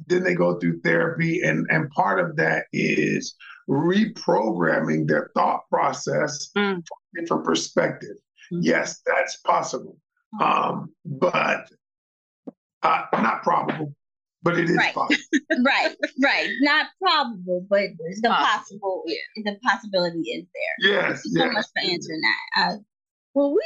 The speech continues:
Speaker 3: have real, I, this has been insightful.
Speaker 2: Very much
Speaker 3: Um,
Speaker 2: so.
Speaker 3: and we really appreciate you taking the time out today. I know we all have been kind of <laughs> busy. Um, but we really appreciate you being on with us today.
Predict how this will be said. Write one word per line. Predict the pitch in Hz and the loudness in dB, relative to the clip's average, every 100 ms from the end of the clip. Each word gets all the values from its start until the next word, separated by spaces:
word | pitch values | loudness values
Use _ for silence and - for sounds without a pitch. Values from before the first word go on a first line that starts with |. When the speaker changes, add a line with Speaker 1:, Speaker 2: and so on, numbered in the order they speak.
| 571 | 2
Speaker 3:
have | 247 208 | 0 0
real, | 214 247 | 0 2
I, | 330 466 320 | 0 -2 -6
this | 247 370 415 | -4 -4 -4
has | 392 | -4
been | 220 | -2
insightful. | 190 180 180 175 165 - - 113 123 160 185 - _ _ | -2 -2 -2 0 0 -2 -10 -10 -8 -8 -12 -12 _ _
Speaker 2:
Very | 214 233 185 175 | -2 2 2 2
much | 165 | 0
Speaker 3:
Um, | 156 | -2
Speaker 2:
so. | 151 - 160 - _ _ _ - - | -2 -4 -6 -12 _ _ _ -18 -2
Speaker 3:
and | 202 | 2
we | 214 | 2
really | 208 240 269 240 | 2 2 2 0
appreciate | 233 262 254 262 220 | 0 0 2 2 0
you | 214 220 | 0 -2
taking | 226 226 233 | 0 0 0
the | 208 | -4
time | - 214 208 - 190 | -4 -2 -2 2 0
out | - - | 0 -6
today. | 208 202 202 | -2 2 2
I | 196 | 2
know | 202 | 2
we | 196 214 - | 0 0 2
all | 185 196 196 | 2 0 -2
have | 185 | -6
been | 175 165 165 - _ _ _ - | -4 -4 -6 -12 _ _ _ -2
kind | 185 | 0
of | 160 | 2
<laughs> | 196 | 2
busy. | 269 - - 381 381 571 554 440 - - 539 508 370 | 2 -2 -2 -2 0 0 -2 -8 0 2 4 2 2
Um, | - 262 247 233 226 - - - | 2 4 2 0 -4 -12 -8 0
but | 269 | 2
we | 339 | 2
really | 285 339 320 | 2 2 2
appreciate | 277 - 349 - 285 254 | -2 0 -2 2 2 2
you | 247 | 0
being | 226 262 247 | 0 0 2
on | 220 269 302 | 2 2 2
with | 269 262 | 0 0
us | 254 254 | 0 0
today. | 233 220 226 247 | 0 2 2 0